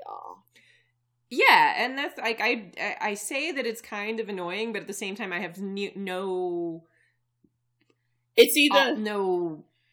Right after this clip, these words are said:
Speaker 2: I don't have an answer to make it less so.
Speaker 1: Yeah, and like I said, it's, it's something that crops up in all these observational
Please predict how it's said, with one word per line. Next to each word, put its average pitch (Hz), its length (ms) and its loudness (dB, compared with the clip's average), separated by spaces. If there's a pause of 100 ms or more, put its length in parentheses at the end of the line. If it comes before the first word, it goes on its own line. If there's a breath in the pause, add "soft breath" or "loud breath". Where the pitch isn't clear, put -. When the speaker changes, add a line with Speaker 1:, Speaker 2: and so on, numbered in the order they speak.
(720)
Speaker 2:
I 226 80 4
don't 254 180 0
have 240 180 2
an 214 80 -2 (100)
answer 202 300 -6
to 175 180 -8
make 185 280 -8
it - 160 -12
less - 400 -8
so. - 600 -16 (760)
Speaker 1:
Yeah, 220 440 8
and 202 300 2 (100)
like 208 180 4
I - 60 0
said, 175 240 2
it's, - 180 -2 (140)
it's 202 220 -4
something 226 320 -4
that 175 160 -4
crops 165 360 -4
up 151 200 -6
in 131 120 -6
all 151 340 0
these 135 580 -10 (340)
observational 139 1040 -6